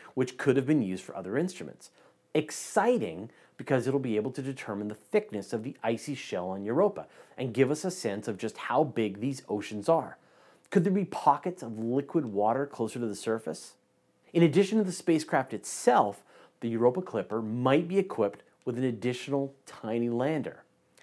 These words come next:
After the spacecraft had mapped enough of the surface, nasa planetary geologists could identify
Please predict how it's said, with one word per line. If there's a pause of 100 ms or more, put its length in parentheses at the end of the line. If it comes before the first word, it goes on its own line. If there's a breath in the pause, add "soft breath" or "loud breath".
(100)
After
the
spacecraft (180 loud breath)
had
mapped
enough
of
the
surface, (360 loud breath)
nasa
planetary
geologists
could
identify